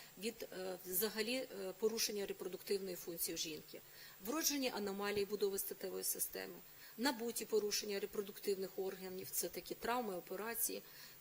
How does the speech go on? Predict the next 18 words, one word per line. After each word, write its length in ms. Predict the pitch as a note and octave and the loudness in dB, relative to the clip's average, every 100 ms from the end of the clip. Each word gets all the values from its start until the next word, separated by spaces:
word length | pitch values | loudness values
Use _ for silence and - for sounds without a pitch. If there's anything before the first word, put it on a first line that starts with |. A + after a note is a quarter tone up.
| - - | -10 -8
Т-, 60 | A#3 F#3+ - G3+ | -8 -12 -12 -6
дуже 300 | G#3+ D#4 C#4 | 0 2 4
багато 380 | B3 C4 C4 | 2 0 -2
пацієнтів 640 | - A#3+ - A#3+ C4 B3+ A3+ | 0 4 4 4 2 2 4
старшої 420 | - A#3 - G3+ | 6 6 4 2
вікової 380 | G3 G3 G#3 G#3 | -4 0 4 4
групи 360 | G#3+ C4 A#3+ A3+ - - | 2 0 2 0 -6 -4
мають 440 | G3+ G3 F#3 - - - | 0 0 2 0 -2 -10
анатомічно 720 | - G#3+ G#3 A3+ A#3 B3 - | -2 -2 0 -2 2 4 4
змінену 500 | G#3+ G#3 A#3 G#3+ F#3 | 4 4 2 2 0
матку, 360 | F3+ G#3+ A#3+ - | -2 -2 -2 -4
фіброміоми. 760 | - F3 F3 F3 G3 A3+ G#3+ - - - | -4 -2 -2 -2 -2 -2 -6 -8 -14 0
Ендометріоз 760 | A3+ A3 A#3 A3+ - C#4 D4+ - | 0 4 4 2 0 2 4 6
як, 320 | A3 G#3+ - - - - - | 6 4 -6 -14 -16 -16 -4
е, 300 | G3 G3 F#3+ | 0 0 0
болюча 500 | F#3+ B3 C#4 C#4 B3 | 2 4 4 4 2
тема, 560 | - C4 C#4 B3+ A3+ A3+ - | 6 4 6 2 0 -2 -2
яка 480 | G#3+ G#3+ A#3+ A#3 A3+ | -2 0 2 2 0